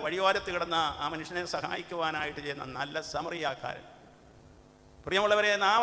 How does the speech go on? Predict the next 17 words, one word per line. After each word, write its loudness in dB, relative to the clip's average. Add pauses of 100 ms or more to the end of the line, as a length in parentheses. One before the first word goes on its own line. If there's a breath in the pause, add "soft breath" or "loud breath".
ആയിരിക്കണം -2
ആ -2 (100)
നല്ല -2 (100)
സമറിയാക്കാരൻ -4
എന്ന് -6
കർത്താവ് -4
പറയുകയാണ്. -10 (720)
അല്ലാതെ -4 (640)
കർത്താവിനെതിരായി -2 (440)
ഗൂഢാലോചനകൾ 2
നടത്തുന്നവരാകരുത്, -6 (480)
കർത്താവിനെതിരായി 0 (240)
ആസൂത്രണങ്ങൾ -2
നടത്തുന്നവരാകരുത്, -6 (1300)
അവിടെയും 0 (120)
സഭയുടെയും -2
പ്രബോധനങ്ങളെ 0